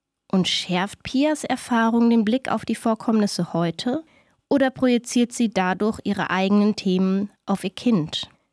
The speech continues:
Jessica Linds Buch hat mich begeistert, denn es verhandelt schwere Themen bedacht und leise. Pia ist eine komplexe Person,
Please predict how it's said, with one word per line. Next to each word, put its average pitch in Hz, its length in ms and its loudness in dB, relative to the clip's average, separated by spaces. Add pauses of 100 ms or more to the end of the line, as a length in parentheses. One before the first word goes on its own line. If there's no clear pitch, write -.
(580)
Jessica 277 420 0
Linds 247 340 4
Buch 240 320 2
hat 240 140 0
mich 208 180 0
begeistert, 175 960 -4 (320)
denn 208 100 4
es 220 160 2
verhandelt 247 460 2
schwere 269 520 0
Themen 220 680 2
bedacht 202 640 -4
und 196 220 -2
leise. 180 760 0 (240)
Pia 262 340 4
ist - 160 -4
eine 196 220 0
komplexe 214 640 -2
Person, 185 640 0